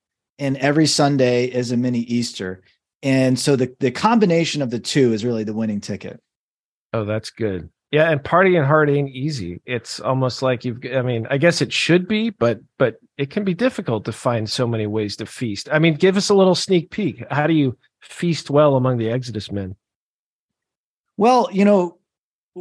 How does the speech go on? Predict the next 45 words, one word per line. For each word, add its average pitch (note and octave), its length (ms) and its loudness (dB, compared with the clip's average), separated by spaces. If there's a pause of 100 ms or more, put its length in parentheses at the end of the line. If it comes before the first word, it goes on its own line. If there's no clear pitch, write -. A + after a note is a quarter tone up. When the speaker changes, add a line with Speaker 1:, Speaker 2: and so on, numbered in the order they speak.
(140)
Speaker 1:
unfortunately F#3 760 0
with C3+ 200 0
Easter, D#3+ 380 0
right, C#3 160 0
we C#3 80 -2
just D#3 160 -6
said E3+ 100 0
it's C#3 100 -4
fifty D#3+ 260 -6
days, C#3 360 2
but B2+ 220 -6
it's B2+ 200 -12
like, B2+ 240 -4 (480)
you D3 100 -2
know, B2 200 -2
Easter E3+ 420 2
day D3+ 280 2
two, E3+ 440 2
Easter F3 280 -2
Monday, D#3+ 500 0
everybody D3 320 -6
just C#3+ 180 -10
goes C#3+ 200 -2
back C#3+ 240 -2
to - 60 -10
normal. C#3+ 440 -6 (420)
So - 160 0
we D3+ 160 4
said, D3 340 0
"You F3+ 100 0
know A#3+ 120 4
what? G#3 320 2
You, E3+ 240 -6 (100)
you E3+ 120 -4
know, D#3 200 4
as E3+ 240 2
a G3+ 40 0
fraternity, F3+ 580 0
you B2+ 120 -2
guys C3 280 -2
need D#3 280 0
to E3+ 40 -4
be D#3 140 0
getting C#3+ 280 0
together, B2 500 -6